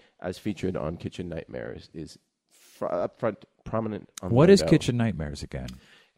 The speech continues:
Speaker 1: Gordon Ramsay goes to restaurants that suck, and he basically berates their menu and, and berates the chefs and humiliates them on T V and then comes up with a mav-, you know, a fabulous new menu and, and,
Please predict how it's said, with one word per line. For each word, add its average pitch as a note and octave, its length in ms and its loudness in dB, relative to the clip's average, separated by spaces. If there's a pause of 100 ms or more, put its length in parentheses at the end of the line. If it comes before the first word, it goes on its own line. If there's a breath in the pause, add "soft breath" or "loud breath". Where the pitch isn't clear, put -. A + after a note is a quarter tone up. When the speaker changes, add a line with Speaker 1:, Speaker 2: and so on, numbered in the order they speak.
(640)
Speaker 1:
Gordon C3+ 260 2
Ramsay B2+ 300 6
goes A2 220 0
to G2 100 -10
restaurants F#2+ 560 -4
that - 220 -8
suck, - 360 -6 (360)
and E2+ 380 -8 (140)
he F2 520 -8 (240)
basically F#2+ 480 -8 (180)
berates G2+ 520 -4
their F#2+ 160 2
menu F2+ 600 -2 (500)
and, E2 480 -8 (140)
and D2+ 260 -8
berates F2 360 -6
the F2+ 100 -14
chefs - 640 -10
and D2+ 320 -10 (220)
humiliates F#2 580 -4
them E2 160 -6
on E2 120 -6
T F2+ 220 -6
V D#2+ 400 -10
and E2 180 -8
then E2+ 180 -2
comes G2+ 260 -4
up - 100 -10
with E2 120 -6
a F2+ 40 -2
mav-, A#2 640 -4 (120)
you A#2 140 0
know, F#2 240 2
a G#2 100 -6
fabulous A#2+ 580 -6
new A2 180 -4
menu G2 460 -2
and, D#2+ 320 -10
and, D#2+ 200 -10